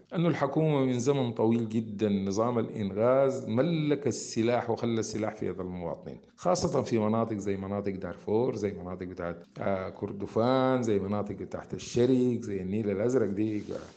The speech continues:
انتشر فيها الأسلحة. وسط السودان أيضًا في انتشار للأسلحة،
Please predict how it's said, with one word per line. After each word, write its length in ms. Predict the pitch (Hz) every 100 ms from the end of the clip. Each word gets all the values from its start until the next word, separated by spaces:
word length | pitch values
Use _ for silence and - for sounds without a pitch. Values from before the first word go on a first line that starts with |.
| - - -
انتشر 280 | 127 120
فيها 180 | 113 110
الأسلحة. 600 | 104 104 117 120 120 104
وسط 320 | 101 143 170
السودان 520 | 170 - 165 151 151 151
أيضًا 320 | 180 143 127
في 140 | -
انتشار 460 | 120 120 117 117 107
للأسلحة، 560 | 101 113 135 127 180